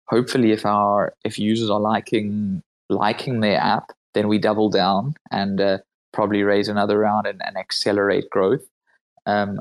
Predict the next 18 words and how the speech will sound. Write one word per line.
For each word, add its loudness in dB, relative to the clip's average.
and -4
if -4
users 4
are 2
not 0
liking 0
the -4
app, -4
then 0
as -2
for 0
any -2
startup, 0
it's -6
like, 0
okay, 2
well, 0
where, 2